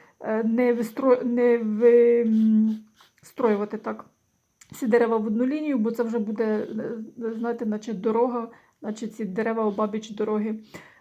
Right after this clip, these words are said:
От, обабіч те, що цей любить-, любив говорити, е, як його, Дурнів, обабіч. Ось, е, так, м, коротше <laughs> кажучи,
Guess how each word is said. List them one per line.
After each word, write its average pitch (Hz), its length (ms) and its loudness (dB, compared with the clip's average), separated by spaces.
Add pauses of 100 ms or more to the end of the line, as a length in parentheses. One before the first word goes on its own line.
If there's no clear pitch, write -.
(120)
От, 214 340 -6
обабіч 220 540 -2
те, 220 200 -8
що 214 600 -4
цей 208 320 -4
любить-, 214 500 -4
любив 220 400 0
говорити, 214 720 -2 (580)
е, 202 920 -6
як 214 220 -6
його, 214 220 -6 (560)
Дурнів, 214 560 -2 (420)
обабіч. 214 640 -2 (420)
Ось, 226 360 -2 (120)
е, 226 300 2
так, 233 480 -4
м, 233 360 -4
коротше 240 800 0 (100)
<laughs> - 120 -6
кажучи, 247 1000 0